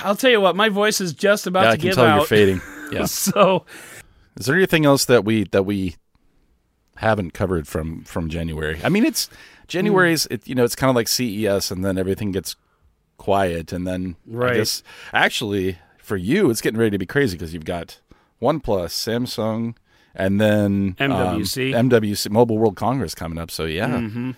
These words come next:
Speaker 1: mm-hmm. And I am still chasing down a bunch of vendors from C E S, um, in terms of, like, you know, just Slash Gear stuff. So,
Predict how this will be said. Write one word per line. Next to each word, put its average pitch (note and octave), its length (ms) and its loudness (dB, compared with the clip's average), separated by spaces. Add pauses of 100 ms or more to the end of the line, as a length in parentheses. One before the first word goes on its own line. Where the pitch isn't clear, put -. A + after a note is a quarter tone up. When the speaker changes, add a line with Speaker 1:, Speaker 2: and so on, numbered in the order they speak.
(160)
Speaker 1:
mm-hmm. A#2+ 480 -6
And C3+ 140 -4
I C#3 60 -2
am C3+ 180 -4
still F3+ 260 -4
chasing E3+ 400 -6
down D#3 180 -2
a C#3 40 -6
bunch D3 240 -6
of B2+ 80 -10
vendors C3+ 320 -8
from A#2+ 160 -12
C A#2 300 -8
E - 20 -4
S, C3 280 -2 (440)
um, B2+ 340 0
in C3+ 160 0
terms C3+ 320 -4
of, C3 140 -12
like, B2 340 -4
you D3+ 100 -6
know, A#2+ 120 -6
just A#2 220 -10
Slash C3 320 -4
Gear B2 180 -10
stuff. G#2+ 360 -12
So, A#2 420 -6